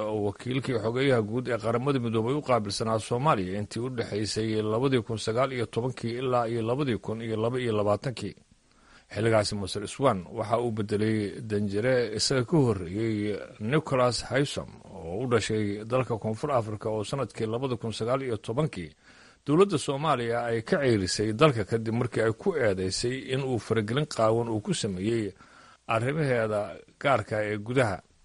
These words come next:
Dad badan ayaa waxaa Masar Swan ay ku xasuustaan doorkii uu ku lahaa doorashadii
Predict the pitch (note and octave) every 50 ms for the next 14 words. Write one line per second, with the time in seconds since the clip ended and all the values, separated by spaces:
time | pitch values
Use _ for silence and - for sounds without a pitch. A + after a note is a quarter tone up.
0 | _ _ - F#3+ G#3+ G3+ F#3+ F#3 E3+ D#3 D#3 C#3+ C3+ C3+ B2+ C3 C3+ C3 A2+ B2
1 | B2 A#2+ G#2 - C3+ A2 - - D#3 D#3 B2 G2+ F2+ F#2 G2 - - C3 G2+ G#2+
2 | - - B2 G#2+ - - A2+ A2+ A#2 A#2 C#3 C#3 C3 A2 - - A#2+ A#2+ A#2+ A#2+
3 | A#2+ A#2 G#2+ A2 A#2 A2+ A2+ A2 A2 G#2+ G2+ - E3 D3+ A2+ G2+ F#2+ F#2 F#2+ F2+
4 | F2 G2 G2 F#2+ F#2+ G2 - B2+ B2 B2 A#2 A#2